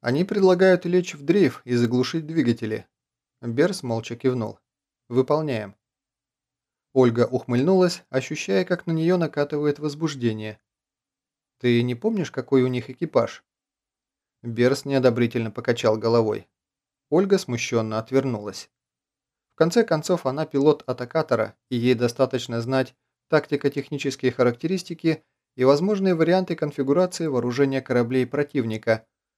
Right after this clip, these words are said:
а не количество людей в экипаже. Тут она поймала себя на том, что оправдывается, пусть даже и мысленно. А это означало, что она виновата. Бирс разлепил губы и негромко произнёс:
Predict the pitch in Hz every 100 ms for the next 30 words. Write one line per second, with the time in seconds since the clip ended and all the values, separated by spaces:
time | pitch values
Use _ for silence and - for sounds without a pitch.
0 | _ _ 180 190 160 127 143 147 123 -
1 | 113 113 117 117 117 120 - 123 110 98
2 | - _ _ _ _ _ _ _ _ _
3 | - 202 139 127 131 135 139 131 - 135
4 | 131 139 165 190 185 - - 180 175 -
5 | 139 113 113 110 110 - 110 - _ _
6 | _ 170 123 117 107 113 135 147 120 117
7 | 107 107 101 _ _ _ _ _ - 110
8 | 107 131 160 190 180 190 - 196 190 190
9 | - 135 113 110 120 139 131 107 - 107
10 | _ _ _ _ _ _ _ _ _ _
11 | _ 123 123 233 233 - - 147 160 170
12 | 202 175 180 208 202 147 127 127 117 123
13 | - 147 135 120 104 -